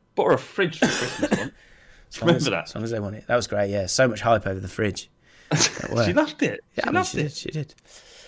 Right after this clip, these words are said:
Speaker 2: Uh, finally, we finish off. And, uh, you know, whenever you're watching this, you know, you made it through this week. And I think the important phrase to say to everyone, get the gravy, you know? Get out there, whatever gravy that is.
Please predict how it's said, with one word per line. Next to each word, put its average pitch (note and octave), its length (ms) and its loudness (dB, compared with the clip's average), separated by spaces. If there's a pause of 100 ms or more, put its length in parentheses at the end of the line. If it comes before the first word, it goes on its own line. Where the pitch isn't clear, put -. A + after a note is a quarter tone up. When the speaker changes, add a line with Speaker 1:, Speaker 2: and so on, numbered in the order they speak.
(380)
Speaker 2:
Uh, D3 260 8
finally, C#3+ 380 6
we B2 100 2
finish D3 320 4
off. B2+ 400 2 (120)
And, D3 240 4
uh, E3 200 8
you F#3 120 2
know, C#3 120 6
whenever G#3+ 280 4
you're G#3+ 120 6
watching F#3 340 4
this, C3 440 -2 (180)
you D3 100 -2
know, C3+ 100 4
you D3 240 2
made G#3+ 320 4
it D#3+ 100 2
through D#3 160 6
this B2 200 0
week. - 460 -2 (200)
And C3+ 80 -4
I C#3+ 40 0
think C#3 200 -4
the C#3+ 40 4
important C#3+ 440 2
phrase A#2+ 320 -2
to - 60 -12
say A#2+ 180 -2
to C3 160 0
everyone, A2+ 520 -2 (960)
get D3 140 0
the B2 60 -6
gravy, G2+ 440 -4 (220)
you - 80 -12
know? C#3+ 240 -6
Get - 140 -4
out C#3+ 160 0
there, A#2 100 -4
whatever F3 260 0
gravy D#3 300 2
that C3 180 6
is. - 320 -4